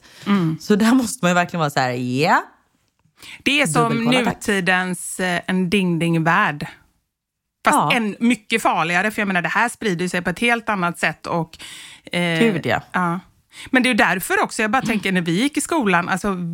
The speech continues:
Speaker 1: vi läste ju, vi läste ju fortfarande kristendom. Det var ju inte ens religion på den tiden. Så det var ju väldigt liksom smalt och
Speaker 2: Oj.
Speaker 1: absolut ingenting
Speaker 2: Ja.
Speaker 1: som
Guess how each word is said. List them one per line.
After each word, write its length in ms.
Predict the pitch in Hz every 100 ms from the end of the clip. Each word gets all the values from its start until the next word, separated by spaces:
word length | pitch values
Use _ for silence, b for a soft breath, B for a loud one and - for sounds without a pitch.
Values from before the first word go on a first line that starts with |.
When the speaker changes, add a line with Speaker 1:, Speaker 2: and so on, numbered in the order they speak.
| 165 170
Speaker 1:
vi 420 | - 170 196 220 254
läste 460 | 262 247 - 226
ju, 280 | 214 208 208 b b b _ _ _ _ -
vi 80 |
läste 260 | 180 165 -
ju 40 |
fortfarande 460 | 208 277 208 180 175
kristendom. 1120 | - - 247 233 - - - 160 165 254 247
Det 60 | 180
var 60 | 233
ju 40 |
inte 140 | 240
ens 180 | 190 170
religion 640 | 175 180 180 220 294 294 294
på 80 |
den 240 | 240 160 175
tiden. 520 | - 143 143 - 226 - b
Så 120 | -
det 60 | 196
var 80 | 214
ju 80 | 202
väldigt 400 | 226 180 226 233
liksom 340 | 226 214 208 B B B
smalt 960 | - - - 220 170 151 180 175 - -
och 160 | 220 202
Speaker 2:
Oj. 40 |
Speaker 1:
absolut 800 | - 196 214 202 190 196 302 311 311
ingenting 400 | 233 170 170 170
Speaker 2:
Ja. 60 |
Speaker 1:
som 400 | - 185 170 160